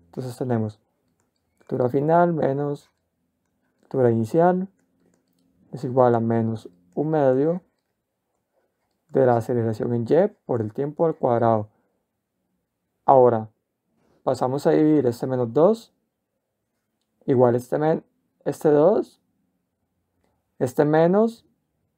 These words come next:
y pasamos a multiplicar esta A sub Y, que es la aceleración. Entonces, básicamente vamos a tener menos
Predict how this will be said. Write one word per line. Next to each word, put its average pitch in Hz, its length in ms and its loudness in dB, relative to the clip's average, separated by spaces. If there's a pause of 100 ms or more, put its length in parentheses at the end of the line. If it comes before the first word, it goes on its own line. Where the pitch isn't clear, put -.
y 190 300 -2
pasamos 160 360 0
a 170 60 2
multiplicar 175 640 0
esta 131 400 -2
A 156 200 -6 (140)
sub 123 240 -18
Y, 175 240 0 (240)
que 135 180 -4
es 117 80 -2
la 131 120 -2
aceleración. 127 640 0 (880)
Entonces, 131 260 -4
básicamente 135 600 2
vamos 131 180 -2
a 139 60 -6
tener 117 420 -6 (2500)
menos 131 600 -2